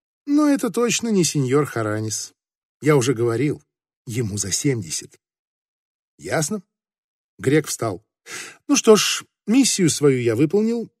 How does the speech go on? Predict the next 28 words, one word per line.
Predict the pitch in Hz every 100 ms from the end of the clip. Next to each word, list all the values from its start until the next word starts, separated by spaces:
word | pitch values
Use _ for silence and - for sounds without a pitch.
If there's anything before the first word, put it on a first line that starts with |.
| _
а | 170
теперь | 160 185 226
мне | 139
надо | 113 131 98
идти. | 87 - - _ _ _ _ _ _ -
Очень | 202 196
надеюсь, | 185 165 196 175
что | 143 -
вы | 127
поймаете | 131 123 120 139 117 117
убийцу, | 113 123 196 127 110 - - -
кем | 294 285
бы | 190
он | 160 135
ни | 135
был, | 113 90 - _ _ _ _ -
и | 214
оцените | 170 - 170 226 185 131 110
мой | 131 123
вклад | - 90 120 -
в |
расследование | 107 - - 120 120 117 113
преступления. | 107 110 - 98 95 90 87 _ _ _ _ _ _
Извините, | - 208 220 240 262 185
что | 147 156
так | 127
быстро | 117 151 - 135
откланиваюсь, | 113 117 117 120 113 113 -